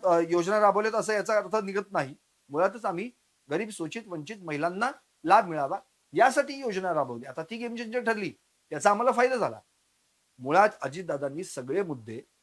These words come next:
जिथं ईव्हीएम विरोधात आंदोलन चालू आहे त्याच, अ, स्टेजवर अजितदादांनी हे सगळे मुद्दे खोडून काढले. आता तिथे अनेक काही सामाजिक कार्यकर्ते होते, त्यांनी देखील प्रश्न विचारले, त्या सामाजिक कार्यकर्त्यांनी देखील अजितदादांनी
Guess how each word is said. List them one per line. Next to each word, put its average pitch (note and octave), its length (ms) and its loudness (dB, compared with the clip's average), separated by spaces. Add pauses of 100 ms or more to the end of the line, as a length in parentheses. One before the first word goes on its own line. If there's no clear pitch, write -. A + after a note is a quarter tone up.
(260)
जिथं F3 440 0
ईव्हीएम F#3 400 0
विरोधात B3+ 360 0
आंदोलन A#3+ 380 0
चालू G#3+ 240 2
आहे B2+ 180 0 (880)
त्याच, B3+ 440 8
अ, A3 220 -4
स्टेजवर F#3 640 0 (420)
अजितदादांनी F#3+ 560 0
हे G3 140 -2
सगळे D#3+ 260 -6
मुद्दे D3+ 300 -8
खोडून A#2+ 280 -12
काढले. - 240 -20 (800)
आता F#3 340 8
तिथे F#3 500 -2 (240)
अनेक E3 320 0 (100)
काही D#3+ 120 -2
सामाजिक D3+ 360 -2
कार्यकर्ते E3 380 -2
होते, D#3+ 180 -6
त्यांनी C3+ 180 -10
देखील D#3+ 220 -6
प्रश्न E3 220 -8
विचारले, D3+ 320 -8
त्या D3+ 120 -6
सामाजिक C#3 340 -8
कार्यकर्त्यांनी D3 460 -6
देखील E3+ 160 -8
अजितदादांनी D3+ 560 -8